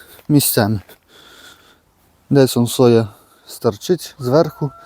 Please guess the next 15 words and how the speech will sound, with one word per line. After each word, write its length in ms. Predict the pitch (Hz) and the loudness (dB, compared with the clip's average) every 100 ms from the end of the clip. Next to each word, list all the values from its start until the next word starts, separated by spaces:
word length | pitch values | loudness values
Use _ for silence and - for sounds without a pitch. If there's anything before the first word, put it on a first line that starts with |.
| - - - - - | -20 -20 -20 -18 0
десь 240 | 131 - | 0 2
ні, 300 | 143 156 151 127 - - | 2 2 2 -2 -10 -20
чи 100 | - | -4
так 180 | 135 120 | 0 0
дощ 220 | 123 147 | 0 -2
порозмивав, 640 | - 139 135 135 127 123 113 | -2 -2 0 2 2 2 -2
чи 140 | 120 | -6
що. 260 | - 143 123 _ - - - - - - - - _ _ _ _ _ _ _ 156 | -2 -2 -2 _ -20 -20 -20 -20 -20 -20 -20 -20 _ _ _ _ _ _ _ 2
Бо 80 | |
дощ 200 | 151 165 | 4 4
добрячий 500 | 151 143 139 123 131 | 4 2 4 2 0
впав. 540 | 117 135 120 - - - _ | -6 -2 -2 -2 -14 -20 _
Поле 420 | 185 180 165 139 | 0 2 2 0
таке, 400 | 131 - 135 123 101 - - _ 151 | -2 0 2 0 -4 -18 -20 _ -8
м, 600 | 131 120 123 120 117 | -4 -2 0 -2 -4